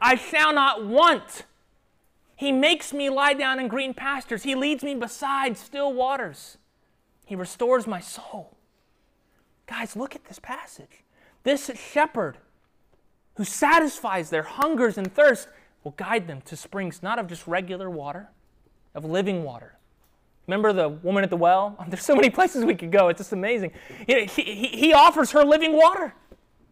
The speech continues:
He offers her living water. And you know what? Every pain and moment of suffering we will have in this life, God wipes that away. God will wipe away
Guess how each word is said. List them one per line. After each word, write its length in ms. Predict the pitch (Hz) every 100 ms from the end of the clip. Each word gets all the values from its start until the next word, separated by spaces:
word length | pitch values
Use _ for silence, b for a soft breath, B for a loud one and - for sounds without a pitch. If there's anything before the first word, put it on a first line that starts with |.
| _ _ _ _ _ _
He 140 | - 269
offers 320 | 277 277 226
her 100 | 247
living 260 | 240 240
water. 320 | 226 240 202 - _ _ _ _ _ b b b
And 140 | 196 214
you 80 |
know 120 | 240 277
what? 300 | 262 269 - _ _ _ _ _ _
Every 280 | 220 240 277
pain 400 | - 254 254 262
and 300 | - 175 190
moment 240 | 208 247
of 60 | 220
suffering 440 | - 240 220 160
we 180 | 160 226
will 480 | 180 151 226 277 285
have 280 | - 269 269
in 80 | 262
this 180 | 262
life, 240 | 269 269 302 _ _ _ _ 165
God 340 | 233 269 254
wipes 280 | 240 233 -
that 140 | 233
away. 320 | 226 254 269
God 260 | 170 269 262
will 120 | 247
wipe 320 | 208 254 285
away 300 | 277 262 254